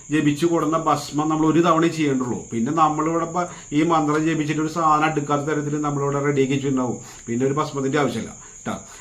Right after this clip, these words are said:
അപ്പൊ ഈ മന്ത്രത്തിന്റെ ഗൃഹീശ്വരനെ ആദ്യം സ്മരിക്കണം. ഈ സ്മരിച്ചതിന് ശേഷമാണ് നമ്മൾ ഈ മന്ത്രം ജപിക്കാൻ പാടുള്ളൂ. ഈ മന്ത്രം ജപിച്ചു കഴിഞ്ഞിട്ടും ഈ ഗൃഹീശ്വരനെ സ്മരിക്കുന്ന മന്ത്രം നിങ്ങൾ ആ, വീണ്ടും ചൊല്ലണം.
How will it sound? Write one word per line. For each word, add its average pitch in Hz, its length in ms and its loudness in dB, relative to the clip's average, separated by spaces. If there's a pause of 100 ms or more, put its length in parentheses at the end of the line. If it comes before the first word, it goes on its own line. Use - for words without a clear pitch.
അപ്പൊ 170 200 2
ഈ 202 140 8
മന്ത്രത്തിന്റെ 156 520 2
ഗൃഹീശ്വരനെ 143 720 0
ആദ്യം 143 180 0
സ്മരിക്കണം. 127 540 -4 (260)
ഈ 143 60 0
സ്മരിച്ചതിന് 165 760 0
ശേഷമാണ് 123 720 -4 (280)
നമ്മൾ 117 220 0
ഈ - 20 0
മന്ത്രം 123 400 0
ജപിക്കാൻ 107 400 -4
പാടുള്ളൂ. 110 480 -6 (200)
ഈ 139 100 2
മന്ത്രം 143 440 4
ജപിച്ചു 117 340 -2
കഴിഞ്ഞിട്ടും 135 580 -2 (240)
ഈ 135 100 0
ഗൃഹീശ്വരനെ 123 640 -4
സ്മരിക്കുന്ന 120 540 -6
മന്ത്രം 113 480 -6 (140)
നിങ്ങൾ 120 180 -4
ആ, 110 300 -4
വീണ്ടും 123 300 -2
ചൊല്ലണം. 90 260 -8